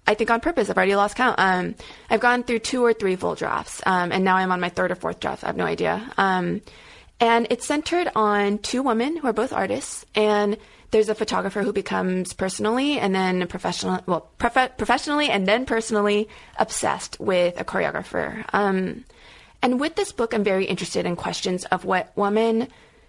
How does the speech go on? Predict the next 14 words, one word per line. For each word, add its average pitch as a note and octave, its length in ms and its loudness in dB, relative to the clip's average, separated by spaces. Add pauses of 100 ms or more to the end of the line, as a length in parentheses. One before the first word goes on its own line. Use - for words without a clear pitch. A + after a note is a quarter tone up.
(380)
are G#3+ 220 6
not C4+ 220 2
only G#4 200 4
allowed, F#3+ 640 0
but F#3 300 -2
pushed - 440 -4
to D#4 120 0
want, E4+ 500 -2 (120)
um, F#3+ 520 2 (440)
and A3+ 100 4
what A#3 220 4
women A3+ 340 2
are G3+ 180 0
often G3 720 -2